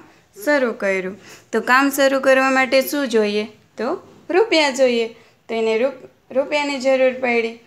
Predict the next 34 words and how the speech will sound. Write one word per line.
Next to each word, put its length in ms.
તો 60
એને 260
શું 200
કર્યું 400
કે 120
નાના 320
બાળકોને 600
ભણાવી 520
અને 360
એને 220
પાંચ 420
હજાર 280
રૂપિયા 460
ભેગા 340
કર્યા. 480
અને 460
આ 100
બધું 340
કામ 280
કરીને 340
પાંચ 380
હજાર 280
ભેગા 340
કરીને 340
પછી 260
શું 200
કર્યું? 300
તો 100
એને 420
એક 260
ધંધો 300
ચાલુ 320
કર્યો 300
મધમાખીને 880